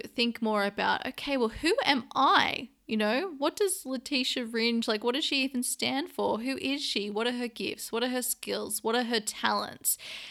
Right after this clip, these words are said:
And so I did things like I took a personality test. I found out that I was an E N F P on the Myers-Briggs scale.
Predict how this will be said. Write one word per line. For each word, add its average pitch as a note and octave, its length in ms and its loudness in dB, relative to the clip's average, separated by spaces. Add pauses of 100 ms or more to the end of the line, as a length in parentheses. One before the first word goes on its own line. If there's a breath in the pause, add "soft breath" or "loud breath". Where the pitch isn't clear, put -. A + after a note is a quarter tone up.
(180 loud breath)
And A#3+ 180 4
so - 120 2
I C4 80 4
did E4 240 0
things C#4+ 320 2
like A#3 160 2
I G#3+ 80 2
took G#3 260 -4
a F#3 40 -6
personality B3 800 2
test. B3+ 520 4 (380 loud breath)
I G#3 60 0
found G#3 360 4
out G3+ 220 2
that G3+ 100 2
I G3 160 6
was F#3+ 160 0
an F#3+ 220 -4
E A#3 280 4
N G#3 280 2
F - 340 -4
P A3 420 2
on A3+ 120 0
the G#3 80 0
Myers-Briggs G3+ 920 -4
scale. - 640 -2